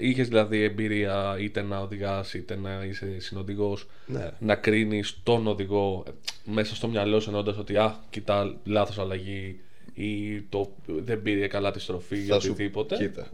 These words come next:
Speaker 2: με πιάνει, έχω κάποιους ψυχαναγκασμούς όσον αφορά στην οδήγηση. Υπάρχουν κάποια άτομα τα οποία, κάποια χαρακτηριστικά οδήγησης, τα οποία τα βλέπεις από τον άλλον και λες, «Εντάξει, φίλε μου, εσύ είσαι γάτζος.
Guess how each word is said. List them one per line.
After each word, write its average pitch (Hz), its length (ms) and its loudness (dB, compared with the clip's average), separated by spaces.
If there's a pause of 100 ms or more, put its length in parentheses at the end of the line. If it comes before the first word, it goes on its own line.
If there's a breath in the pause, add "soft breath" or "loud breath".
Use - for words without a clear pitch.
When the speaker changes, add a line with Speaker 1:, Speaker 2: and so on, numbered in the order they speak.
Speaker 2:
με 98 140 0
πιάνει, 104 540 0
έχω 95 220 -4
κάποιους 98 300 -2
ψυχαναγκασμούς 80 720 -4
όσον 85 200 -6
αφορά 69 240 -6
στην - 180 -8
οδήγηση. 76 400 -8
Υπάρχουν 90 340 -2
κάποια 87 300 -2
άτομα 87 300 0
τα 85 100 -4
οποία, 87 460 -2 (1600 soft breath)
κάποια 104 260 4
χαρακτηριστικά 101 1160 0 (220)
οδήγησης, 85 640 -4
τα 87 100 -4
οποία 85 300 -2
τα 85 120 -6
βλέπεις 87 300 -4
από - 100 -8
τον 85 180 -4
άλλον 82 200 -4
και 76 100 -10
λες, 82 280 -6 (200)
«Εντάξει, - 360 -2
φίλε 95 260 0
μου, 80 140 -4
εσύ 107 240 2
είσαι 104 180 2
γάτζος. 85 540 -2